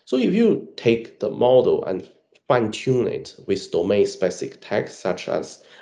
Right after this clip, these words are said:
understanding financial document in French, then you don't have to, uh, trans-, uh, you don't have to train it again to understand the same kind of text in Chinese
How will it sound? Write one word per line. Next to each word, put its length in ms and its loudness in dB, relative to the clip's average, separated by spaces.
understanding 680 2
financial 580 0
document 540 -4
in 140 0
French, 640 -2
then 100 4
you 80 2
don't 240 4
have 220 -4
to, 240 -6
uh, 120 -2
trans-, 340 0
uh, 200 -10
you 400 -4
don't 200 4
have 120 0
to 100 2
train 280 4
it 200 4
again 480 2
to 120 -8
understand 480 -2
the 60 -2
same 400 2
kind 300 -2
of 100 -2
text 320 -4
in 140 -6
Chinese 600 0